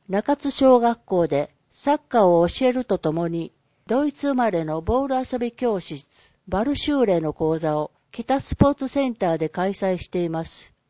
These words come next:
子供たちの主体性に任せたボール遊びで、楽しみながら運動能力を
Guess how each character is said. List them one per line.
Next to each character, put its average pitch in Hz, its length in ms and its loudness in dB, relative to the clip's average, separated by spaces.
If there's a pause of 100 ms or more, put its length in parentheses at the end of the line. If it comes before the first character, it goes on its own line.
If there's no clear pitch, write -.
(800)
子 233 160 0
供 269 220 2
た 233 160 0
ち 202 160 -6
の 185 140 0
主 - 100 -12
体 247 240 2
性 233 200 0
に 226 100 -2
任 214 300 -4
せ 190 100 -2
た 165 140 0
ボ 175 180 2
ー 208 40 0
ル 202 80 2
遊 185 240 0
び 156 120 -4
で、 131 220 -4 (380)
楽 226 260 -2
し 233 160 -2
み 220 120 0
な 208 140 -2
が 190 140 -2
ら 185 220 -2 (400)
運 294 280 0
動 277 220 4
能 269 240 2
力 196 340 -2
を 143 180 0